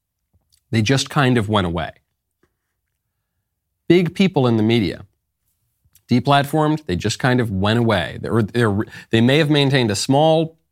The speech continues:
power base, but their reach was greatly diminished. This is true even of Donald Trump.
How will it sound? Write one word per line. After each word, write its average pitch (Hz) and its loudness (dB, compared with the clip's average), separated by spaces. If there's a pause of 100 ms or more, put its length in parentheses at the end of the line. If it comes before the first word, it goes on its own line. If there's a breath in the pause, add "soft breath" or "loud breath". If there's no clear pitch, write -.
(140)
power 139 2
base, 135 0
but - -4 (260 soft breath)
their 101 2
reach 107 0
was 98 -2
greatly 98 -2
diminished. 87 -4
This - -2
is 131 -4
true 139 -2
even 120 0
of 131 -4
Donald 113 -2
Trump. - -6